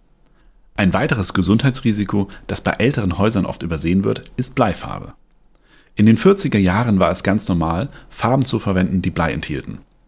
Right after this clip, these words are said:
weil das Material die Farbe haltbarer und widerstandsfähiger machte.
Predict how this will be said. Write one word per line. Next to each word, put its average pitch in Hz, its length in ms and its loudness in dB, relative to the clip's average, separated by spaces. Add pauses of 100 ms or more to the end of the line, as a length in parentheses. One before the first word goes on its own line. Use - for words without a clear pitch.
(160)
weil 73 100 -6
das 71 160 -8
Material 82 420 0
die 85 80 0
Farbe 78 320 -4
haltbarer 98 600 0
und 147 240 2
widerstandsfähiger 73 680 0
machte. - 380 -10